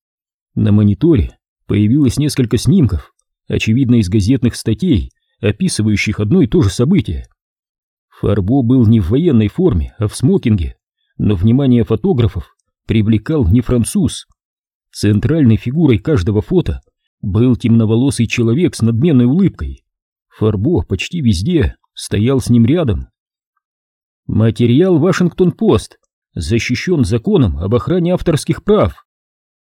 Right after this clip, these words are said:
Вопрос, о чем эти статьи? О банкете, устроенном в честь нового исполнительного директора корпорации "Центавр" в благодарность за пожертвование двухсот миллионов долларов на развитие искусства в Вашингтоне,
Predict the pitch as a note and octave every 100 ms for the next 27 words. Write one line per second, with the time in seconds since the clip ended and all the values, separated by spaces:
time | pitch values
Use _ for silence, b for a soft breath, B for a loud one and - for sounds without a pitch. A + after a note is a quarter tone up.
0 | _ _ _ _ _ _ _ - G2 G#2
1 | A#2 F#3 G#3+ G#2+ - _ _ _ - G#2
2 | - E3 E3+ D#3+ - D3+ F#3+ A3 F2+ -
3 | _ _ _ _ _ _ _ _ _ _
4 | _ _ - G#2 G#2+ B2 F#3 G#3+ - G2+
5 | G#2+ - F3+ D#3+ C#3+ - F#3+ E3+ C3+ F#3+
6 | D3+ C#3+ B2+ C#3+ D3+ F#3 C3 C3 A#2 G#2
7 | D#3+ G#3 - A2+ A#2+ A2 C3 F#3 - F3+
8 | - D#3+ F3 G#3 G#2+ - _ _ _ _
9 | - F#2 A#2 A#2+ C3+ E3+ E3 D3+ F2 B2
10 | C3+ C#3 A3 - B2 G2+ C2+ - _ _
11 | - G2 A2 - F#3+ D3 D3 F#3 C#3 F2+
12 | G#3 G#3 C3+ F2 _ _ _ _ - A2
13 | A2+ A#2 G3+ F3 D3+ - G3 - D#3 D3+
14 | - C#3+ - G#2+ C2+